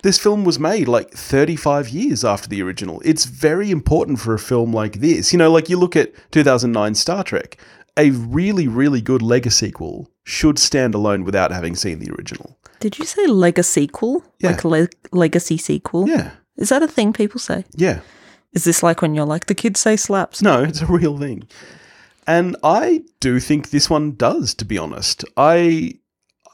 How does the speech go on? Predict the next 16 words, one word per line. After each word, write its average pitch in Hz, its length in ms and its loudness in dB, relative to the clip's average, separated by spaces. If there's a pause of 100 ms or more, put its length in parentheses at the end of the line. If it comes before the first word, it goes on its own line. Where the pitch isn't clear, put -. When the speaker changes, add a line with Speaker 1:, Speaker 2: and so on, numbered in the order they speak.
(340)
Speaker 1:
I 151 140 2
had 131 300 0
no 147 340 2
problem 131 440 0
following 113 440 -2
the 92 60 -6
plot 147 380 -4 (220)
Speaker 2:
Yeah. 440 200 4 (200)
Speaker 1:
without 123 500 2
having 120 280 -2
seen 127 580 -2
the 135 120 0
original. 185 460 -2
I - 80 0
Speaker 2:
Yep. - 80 4
Speaker 1:
mean, 151 160 2